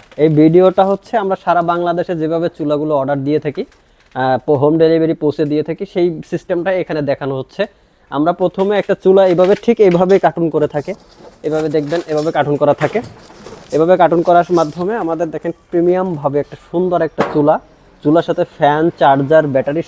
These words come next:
সবকিছু দেওয়া থাকে। এরপরে হচ্ছে আপনার, আহ, যেভাবে যায় অর্ডার করলে, আজকে দেখাবো আমাদের অর্ডারগুলো, আলহামদুলিল্লাহ। হ্যাঁ, এখানে হচ্ছে চারটা চুলা আমাদের লেখা আছে। এরপরে আছে দেখেন, অনেকের কাছে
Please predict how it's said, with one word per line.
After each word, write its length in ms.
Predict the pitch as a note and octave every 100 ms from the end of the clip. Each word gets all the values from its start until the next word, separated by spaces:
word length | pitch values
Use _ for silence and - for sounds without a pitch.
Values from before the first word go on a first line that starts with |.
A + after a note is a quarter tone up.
| -
সবকিছু 340 | A#3+ G3 F3+
দেওয়া 200 | D3+ B2+
থাকে। 260 | C#3+ B2 G3 - - - _
এরপরে 560 | D#3 G3 - F3+ F3 G3
হচ্ছে 540 | G3+ G#3 - A#3 A3+
আপনার, 420 | A3+ - E3+ F3+ -
আহ, 600 | - _ _ - - C3+
যেভাবে 380 | B2 E3 F3+ F3+
যায় 320 | D3 C3+ D#3
অর্ডার 220 | C#3+ D3+
করলে, 300 | D3 D#3 D3
আজকে 300 | F#3+ D3+ -
দেখাবো 340 | D#3 E3 F#3+ F#3+
আমাদের 300 | F#3+ F#3+ F#3+
অর্ডারগুলো, 480 | D#3+ D#3+ E3 D#3+ D3+
আলহামদুলিল্লাহ। 600 | C#3 C#3 C#3+ C#3 D3 G#3+ A#3 _ - -
হ্যাঁ, 140 | G3+ D3+
এখানে 280 | D3 E3 F3+
হচ্ছে 160 | F#3+ G3+ -
চারটা 260 | F3 - F3
চুলা 180 | F3+ F3
আমাদের 220 | E3+ E3+
লেখা 320 | D3+ D3 F3
আছে। 300 | E3 - G3 C4+
এরপরে 520 | F3 F3+ - F#3 D#3+ D#3+
আছে 240 | D3+ C#3+
দেখেন, 360 | B2+ D3 D3+ D#3+ - - - - - -
অনেকের 420 | D3 F#3+ F#3 G#3
কাছে 280 | G#3 F#3